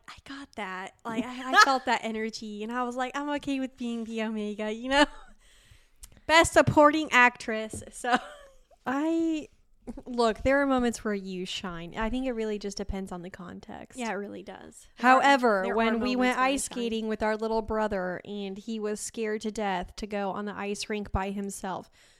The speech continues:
Speaker 2: who was the one that had to pull him along, even though I haven't ice skated in years? Me. Why? Because I'm the big sister.
Speaker 1: In years, correction. We ice skated in New York in February.
Speaker 2: Of last year.
Speaker 1: Of this
Speaker 2: Oh, wait,
Speaker 1: year.
Speaker 2: of this year. Never mind. Okay.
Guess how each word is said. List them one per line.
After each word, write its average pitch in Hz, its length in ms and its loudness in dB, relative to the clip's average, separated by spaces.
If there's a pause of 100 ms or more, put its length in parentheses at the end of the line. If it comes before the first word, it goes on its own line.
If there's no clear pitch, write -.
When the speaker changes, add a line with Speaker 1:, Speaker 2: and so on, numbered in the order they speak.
Speaker 2:
who 302 200 4
was 294 200 6
the 294 80 4
one 285 160 4
that 277 100 4
had 277 160 4
to 247 60 4
pull 262 200 4
him 254 120 4
along, 240 340 4
even 233 240 0
though 220 140 4
I 220 60 2
haven't 226 260 0
ice 233 220 -2
skated 226 360 -2
in 214 140 -2
years? 240 400 2 (400)
Me. 233 480 -2 (440)
Why? 262 540 6 (260)
Because 226 360 -2
I'm 247 260 0
the 262 60 -2
big 240 200 0
sister. 254 420 2
Speaker 1:
In 247 100 -2
years, 262 500 -2
correction. 220 800 -4
We 262 180 -16
ice 233 240 -6
skated 247 460 -10
in 208 260 -10
New 214 160 -10
York 220 380 -10
in 220 100 -6
February. 196 880 -10
Speaker 2:
Of 226 240 0
last 226 480 -2
year. 185 320 -8 (160)
Speaker 1:
Of 208 240 -12
this 214 240 -10
Speaker 2:
Oh, 220 100 -2
wait, 202 120 0
Speaker 1:
year. - 80 -6
Speaker 2:
of 185 100 -8
this 180 240 -12
year. 185 140 -14
Never 175 240 -12
mind. - 240 -12
Okay. 202 300 -10